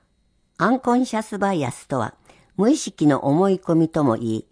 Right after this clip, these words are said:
誰もが気づかないうちに持っている、こうあるべき、普通はこう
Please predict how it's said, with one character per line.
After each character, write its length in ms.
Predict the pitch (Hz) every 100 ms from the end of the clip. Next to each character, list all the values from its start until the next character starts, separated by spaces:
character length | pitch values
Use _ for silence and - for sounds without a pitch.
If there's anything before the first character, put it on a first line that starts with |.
| _ _ -
誰 280 | 165 226 226
も 120 | 170
が 120 | 156
気 160 | 143 165
づ 140 | 185
か 160 | - 208
な 140 | 190
い 100 | 143
う 80 | 123
ち 200 | - 151
に 180 | 143 143
持 120 | 165
っ 100 | 208
て 180 | - 127
い 100 | 117
る、 180 | 127 - _ _ _
こ 240 | - 226 226
う 40 |
あ 80 | 220
る 140 | 156
べ 120 | 120
き、 300 | - - 101 _ _ _
普 160 | - 160
通 180 | -
は 260 | 233 220 202
こ 360 | - 226 143
う 40 | -